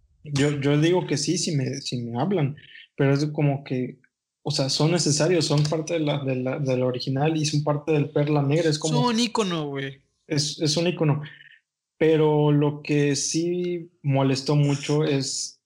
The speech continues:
Speaker 1: o sea, lo que, lo que sí me interesó mucho es que al principio de la película muestran como un flashback de Jack Sparrow a bordo del, del Flying Dutchman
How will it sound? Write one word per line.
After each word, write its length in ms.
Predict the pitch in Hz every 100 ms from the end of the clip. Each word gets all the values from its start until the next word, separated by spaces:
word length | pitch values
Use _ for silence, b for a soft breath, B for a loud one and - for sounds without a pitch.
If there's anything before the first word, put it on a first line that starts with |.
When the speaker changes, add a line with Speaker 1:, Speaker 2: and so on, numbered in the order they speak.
| _
Speaker 1:
o 100 | 147
sea, 300 | 135 135 131
lo 180 | 151 147
que, 140 | 147
lo 320 | 135 135 139 131
que 80 |
sí 100 | 139
me 80 | 151
interesó 360 | 180 175 139 135
mucho 440 | 135 139 - - b b -
es 140 | 131
que 100 | 160
al 100 | 151
principio 360 | 139 127 135 165
de 60 |
la 160 | 143 127
película 360 | 127 123 139
muestran 600 | 143 131 131 147 143 147 - _
como 180 | 139 131
un 60 |
flashback 640 | 131 139 127 127 151 151 -
de 120 | 135
Jack 180 | 123 -
Sparrow 480 | - - 127 151 151 B B B _ _ _
a 80 | 143
bordo 500 | 127 131 135 143 143
del, 380 | 135 127 123 123
del 480 | 135 127 123 120 120 120
Flying 320 | 135 139 139
Dutchman 480 | 135 127 - 165